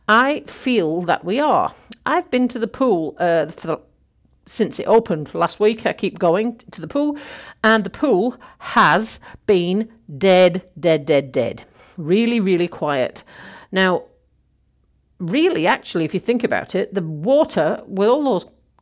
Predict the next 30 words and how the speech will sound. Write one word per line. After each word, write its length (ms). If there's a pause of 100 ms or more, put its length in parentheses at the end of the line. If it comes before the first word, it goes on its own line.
chemicals 440
in 100
it 60
is 100
probably 320
the 80
safest 400
place 200
to 80
be 160
right 200
now. 220 (420)
So 240
that 300
tells 340
me 160
that 280
consumers 800 (140)
are 340 (380)
behaving 640
differently. 600 (340)
They're 240
not 400
wanting 580
to 100
go 260
into 320
those 180
high-risk 580
situations. 920